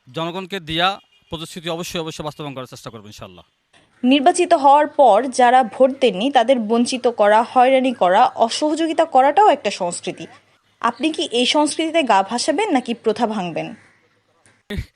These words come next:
Speaker 1: আমি নিজেও জানি না আসলে আমাকে কে ভোট দিবে, কে ভোট দিবে না, ঠিক আছে?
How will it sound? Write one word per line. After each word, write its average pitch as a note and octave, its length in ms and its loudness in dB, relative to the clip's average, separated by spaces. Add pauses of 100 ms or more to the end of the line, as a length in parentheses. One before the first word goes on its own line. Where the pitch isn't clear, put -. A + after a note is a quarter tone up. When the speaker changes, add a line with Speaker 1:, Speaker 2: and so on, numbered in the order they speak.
(140)
Speaker 1:
আমি F#3 200 -12
নিজেও F#3 240 -8
জানি G3+ 220 -4
না G3+ 100 -6
আসলে F#3 180 -12
আমাকে F#3 260 -12
কে E3 60 -8
ভোট E3+ 140 -14
দিবে, F3+ 260 -14
কে D#3+ 120 -12
ভোট C#3+ 180 -18
দিবে C3 200 -16
না, A2+ 80 -20
ঠিক C#3 160 -20
আছে? E3+ 220 -18